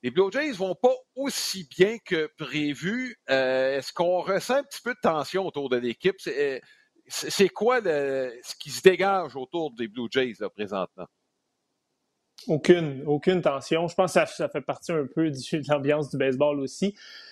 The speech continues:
Speaker 2: J'ai ressenti aucune tension, moi, les, les deux journées que j'ai été là. Euh, faut dire qu'on est encore au mois de mai. Est-ce qu'ils ont raison de ressentir aucune tension, par exemple ? Ça, ça, c'est moins certain. Tu sais, je pense qu'il y a, il y a deux façons d'analyser un peu le,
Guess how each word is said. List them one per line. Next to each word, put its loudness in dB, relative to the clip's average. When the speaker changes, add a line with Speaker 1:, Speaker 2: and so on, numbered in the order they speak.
Speaker 2:
J'ai 4
ressenti 0
aucune 2
tension, 0
moi, 0
les, 2
les 2
deux 2
journées 0
que -6
j'ai 2
été 0
là. 2
Euh, 4
faut -8
dire -2
qu'on -2
est -2
encore 2
au 0
mois -2
de -4
mai. 0
Est-ce -2
qu'ils 8
ont 2
raison 0
de -4
ressentir -2
aucune 0
tension, -4
par 4
exemple ? 0
Ça, -8
ça, 2
c'est 4
moins 0
certain. 0
Tu -14
sais, 2
je -6
pense -4
qu'il 4
y 2
a, 0
il 0
y 4
a 4
deux 2
façons 2
d'analyser 0
un 0
peu 2
le, 0